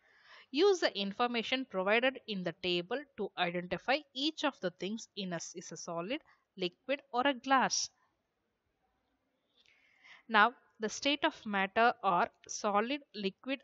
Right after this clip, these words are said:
and gas. Now let us identify their shape, whether can be filled in a container,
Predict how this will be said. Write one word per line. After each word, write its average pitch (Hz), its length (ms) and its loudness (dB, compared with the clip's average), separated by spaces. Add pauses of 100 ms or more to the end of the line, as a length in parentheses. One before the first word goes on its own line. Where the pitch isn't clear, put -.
and 170 240 -2
gas. 180 420 -2 (640)
Now 277 200 6
let 320 220 0
us 185 140 -2 (100)
identify 196 600 0
their 196 240 4
shape, 208 460 0 (680)
whether 208 280 4
can 208 300 -4
be 202 100 -2
filled 214 320 -2
in 202 140 0
a 175 80 0
container, 190 580 2